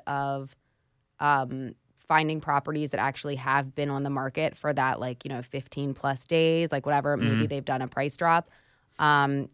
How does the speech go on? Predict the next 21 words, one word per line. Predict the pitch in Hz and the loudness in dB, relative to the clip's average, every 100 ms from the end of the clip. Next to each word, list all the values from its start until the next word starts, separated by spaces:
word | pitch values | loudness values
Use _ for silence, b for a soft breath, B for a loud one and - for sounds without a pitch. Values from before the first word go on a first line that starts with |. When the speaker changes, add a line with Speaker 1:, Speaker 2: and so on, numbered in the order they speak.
| _ | _
Speaker 1:
so, | - 165 151 143 139 - | 0 4 4 4 0 -4
you | 147 160 | -4 -2
know, | 147 | 2
that's | 147 127 - - | 2 2 -2 -2
where | 151 143 139 | 0 2 0
you | 139 - 147 | -2 -4 -6
do | 139 147 147 143 | -4 -2 0 0
have | 135 139 139 139 _ _ | 2 2 0 -4 _ _
a | 160 | -2
little | 147 143 | 0 0
bit | 147 | 0
more | 147 143 139 139 - _ | 0 0 0 -2 -4 _
wiggle | 139 143 156 | -6 -2 0
room | 185 214 226 | 0 -2 -2
to | 214 | -2
negotiate. | 214 214 220 - 226 226 160 | -2 -2 -2 0 0 -2 -2
<laughs> | |
However, | 165 160 143 165 | -4 -2 -2 -2
I | 151 | -2
feel | 156 165 | -2 0
like, | 143 156 | 0 -4